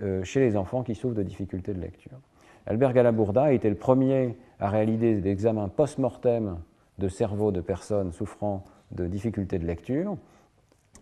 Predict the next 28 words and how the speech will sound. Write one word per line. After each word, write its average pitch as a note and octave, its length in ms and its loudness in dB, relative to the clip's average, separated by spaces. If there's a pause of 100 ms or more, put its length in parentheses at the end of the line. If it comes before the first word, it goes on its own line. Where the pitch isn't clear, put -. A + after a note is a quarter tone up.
Et, C#3 340 4
euh, F#2+ 280 0
chez C#3+ 160 0
ces C#3+ 140 2
personnes, C3+ 600 0
il C3+ 200 2
a, G2 340 2
euh, F2+ 220 -2
montré A2+ 560 0
qu'il A#2+ 180 -2
y G#2 80 2
avait G#2 240 0
des G#2 220 2
anomalies B2+ 580 2
dans A2+ 220 4
l'organisation B2+ 720 2
laminaire C3+ 440 2
du F#2+ 140 -2
cortex, G#2+ 460 -4
qu'on G2+ 60 -8
appelle G2 200 -4
des F#2 220 0
ectopies B2 520 -2
ou B2+ 60 -2
des F2 140 -2
dysplasies, A2 720 -4 (400)
qui D#3 120 0
correspondent, D3+ 720 2